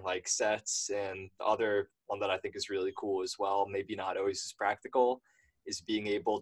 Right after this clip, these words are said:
to stream other people's data in live time. And that's nice for me because I live in Rhode Island. Almost all of my clients at this point are international, so I <laughs> never actually get to see these people. But I could kind of, like, pop into the Moxie portal and watch them do,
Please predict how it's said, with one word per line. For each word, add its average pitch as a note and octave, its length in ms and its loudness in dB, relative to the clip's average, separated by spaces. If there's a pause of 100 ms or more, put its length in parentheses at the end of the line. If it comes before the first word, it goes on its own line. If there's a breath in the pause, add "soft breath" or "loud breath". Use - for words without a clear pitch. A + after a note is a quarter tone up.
(120)
to G#2 160 -8
stream G#2 460 -2
other G2+ 180 2
people's G2 440 -4
data G2 420 2
in G2 60 -6
live F#2+ 300 0
time. A2 460 -2 (380)
And A2 120 -4
that's - 460 0 (140)
nice G#2+ 340 0
for G#2+ 180 -6
me G2+ 200 -4
because F#2+ 560 -2 (100)
I G2+ 60 0
live G2+ 160 0
in G2 280 -6
Rhode G2 220 2
Island. G2+ 320 2
Almost G2+ 380 0
all F#2+ 100 2
of G2 80 0
my G2 140 -2
clients G2 420 -2
at G#2+ 80 -6
this G2+ 160 -2
point G#2 300 -2
are G2 100 0
international, G2 720 -2
so - 160 -2
I F#2 80 0
<laughs> G#2 160 -4
never D3 100 4
actually A2+ 360 4
get G#2+ 80 -4
to G#2+ 80 -4
see A2 180 -6
these A#2 240 -8
people. C3+ 460 0 (500)
But A2 100 0
I G#2 120 4
could G2 160 -4
kind G#2 220 -2
of, G2 100 -2
like, G2+ 280 2 (340)
pop G#2 300 4
into G#2 360 -2
the F#2+ 280 0
Moxie G2 480 0
portal G2 540 2
and F#2 220 -2
watch F#2+ 360 2
them G2 240 -4
do, F#2+ 420 -2